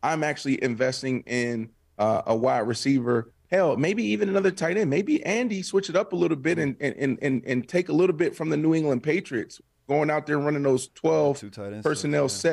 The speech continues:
Speaker 1: sets. But I'm definitely going playmaker on the offensive side.
Speaker 2: Yeah, that'd be interesting. All right, next team, we got the Raiders. They're looking at corners, edge rushers, and quarterbacks. Actually, a report yesterday, if I'm not mistaken, they said that they may be looking at,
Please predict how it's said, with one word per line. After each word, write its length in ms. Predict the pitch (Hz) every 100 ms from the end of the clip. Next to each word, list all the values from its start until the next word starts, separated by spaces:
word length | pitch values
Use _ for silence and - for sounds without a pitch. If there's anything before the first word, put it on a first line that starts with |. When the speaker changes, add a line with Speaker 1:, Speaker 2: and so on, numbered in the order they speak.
| 139
Speaker 1:
sets. 220 | - - _ _ _
But 100 | 147
I'm 120 | 131 113
definitely 300 | 143 135 135
going 200 | 131 123
playmaker 400 | 139 131 127 123
on 80 | 117
the 80 |
offensive 460 | - 113 - 110 107
side. 260 | - 98 90 _ _ _
Speaker 2:
Yeah, 140 | 95 104
that'd 160 | 104
be 160 | 104 95
interesting. 480 | 107 - - 87 80 _
All 80 | 117
right, 100 | 131
next 180 | 120 135
team, 160 | 156 139
we 80 | 135
got 240 | 131 123
the 60 | 113
Raiders. 640 | 101 127 135 107 85 -
They're 160 | - 107
looking 280 | 113 117 113
at 100 | 101
corners, 560 | - 127 131 135 131 -
edge 320 | 120 120 107
rushers, 580 | 110 120 120 120 117 113
and 240 | 107 107 101
quarterbacks. 680 | - 117 123 92 85 - -
Actually, 320 | 120 - 98
a 40 |
report 380 | 95 90 127 143
yesterday, 520 | 107 104 - 95 90 - _ _ -
if 60 |
I'm 120 | -
not 140 | 110 101
mistaken, 400 | 95 - 131 98
they 80 | 98
said 160 | 107
that 140 | 101 98
they 140 | 110
may 260 | 98 110 120
be 120 | 113
looking 340 | 107 110 110 104
at, 200 | 101